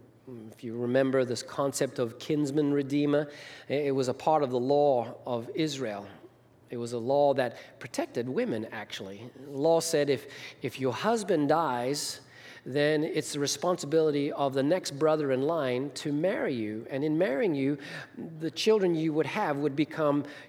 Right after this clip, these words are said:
the dead husband's heir. It was a way in which, which family women could be protected so they weren't left destitute.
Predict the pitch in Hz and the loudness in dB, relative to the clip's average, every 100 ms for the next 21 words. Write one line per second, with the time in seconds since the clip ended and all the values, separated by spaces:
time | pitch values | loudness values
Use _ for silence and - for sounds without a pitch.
0 | - 294 160 147 156 170 135 175 147 156 | -14 -12 -6 0 2 2 2 -2 0 -2
1 | 135 - - 190 135 127 160 175 190 220 | -2 -4 -2 0 2 0 0 0 2 2
2 | 247 208 196 - - - - 254 170 170 | 4 4 2 0 -8 -16 -12 -2 -2 -2
3 | - 202 196 196 185 185 208 180 190 214 | 0 2 4 6 4 4 2 4 4 6
4 | 185 - 160 160 - 160 202 202 147 135 | 2 0 -2 -2 -2 0 0 0 -2 -2
5 | 160 160 156 180 214 - - 151 170 147 | 2 2 4 2 0 -8 -2 2 2 0
6 | 127 170 185 - 151 - 113 - | 0 2 2 -2 -6 -4 -4 -6